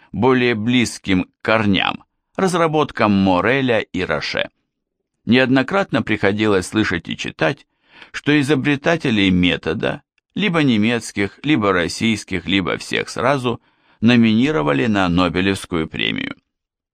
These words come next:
Это обман, который легко раскрыть, если знать регламент присуждения высшей научной награды.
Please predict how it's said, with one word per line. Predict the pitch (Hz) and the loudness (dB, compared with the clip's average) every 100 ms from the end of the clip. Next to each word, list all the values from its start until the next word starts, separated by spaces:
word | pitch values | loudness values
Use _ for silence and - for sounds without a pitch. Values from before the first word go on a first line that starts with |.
| _ | _
Это | - 185 - 214 | -2 0 2 0
обман, | 202 107 90 82 85 | 2 2 2 2 0
который | - 95 104 110 110 - | 0 0 2 2 0 0
легко | 101 110 - 135 | -2 -2 -2 -2
раскрыть, | 127 127 - 71 - _ _ _ _ _ | 0 -2 -6 -8 -10 _ _ _ _ _
если | - 107 107 | -2 0 0
знать | 104 107 107 95 - - | 0 2 2 0 -8 -4
регламент | 104 110 110 107 95 92 87 | 0 2 2 2 2 0 -2
присуждения | 90 - 98 82 92 85 57 55 52 - _ | -6 -4 -6 -4 -2 0 0 -2 -4 -6 _
высшей | - 95 92 - 90 | -2 0 0 0 0
научной | 85 85 85 - 85 | 0 0 -2 -2 -2
награды. | 82 76 52 50 50 | -2 -2 -2 -2 -4